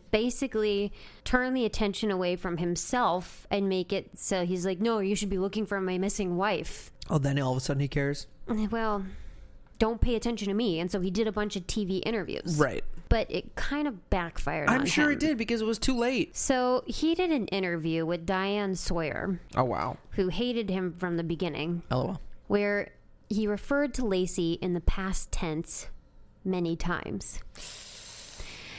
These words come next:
Speaker 1: And I just don't know if you'd refer
Speaker 2: He's not good at this.
Speaker 1: No.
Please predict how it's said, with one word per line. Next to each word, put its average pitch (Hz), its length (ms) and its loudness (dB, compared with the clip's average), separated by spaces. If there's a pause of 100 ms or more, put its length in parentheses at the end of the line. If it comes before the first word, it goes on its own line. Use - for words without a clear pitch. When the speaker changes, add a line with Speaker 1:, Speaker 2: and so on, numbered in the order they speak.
(120)
Speaker 1:
And 220 260 2
I 311 220 0
just 247 320 2
don't 208 320 2
know 170 440 2
if 180 220 -2
you'd 196 160 0
refer 208 720 0 (160)
Speaker 2:
He's 170 160 4
not 196 180 -2
good 131 160 -2
at - 100 -4
this. - 360 -8
Speaker 1:
No. 208 500 4